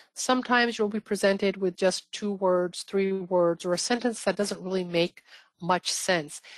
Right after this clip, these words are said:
And then in those rare occasions where you just can't make any rhyme or reason of what's given to you, you may need to query if that's an option, a possible option in your organization. Again, look hard at what is being reported,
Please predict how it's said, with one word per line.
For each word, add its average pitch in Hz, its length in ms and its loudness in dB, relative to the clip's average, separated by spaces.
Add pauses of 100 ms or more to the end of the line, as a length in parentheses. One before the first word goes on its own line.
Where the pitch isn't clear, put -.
(180)
And 208 160 4
then 214 140 4
in 202 160 0
those 233 260 0
rare 220 300 4
occasions 190 500 -2
where 185 140 -2
you 175 180 -6
just 220 300 -2
can't 208 340 -2
make 165 340 -4
any 180 160 -4
rhyme 170 380 -2
or 160 80 -4
reason 175 460 -2
of 165 160 -4
what's 165 240 -2
given 170 280 -4
to 175 120 -8
you, 165 240 -6 (320)
you 185 180 -2
may 185 180 4
need 185 200 -2
to - 100 -12
query 165 640 0
if 175 160 -2
that's 156 280 0
an 151 140 -10
option, 147 500 -2 (280)
a 151 100 2
possible 170 480 -4
option 156 380 -4
in 165 120 -12
your 160 140 -14
organization. 147 720 -10 (880)
Again, 220 380 4
look 208 260 -2
hard 214 540 2
at 214 160 2
what 196 180 2
is 190 160 -8
being 160 380 -16
reported, 190 640 -2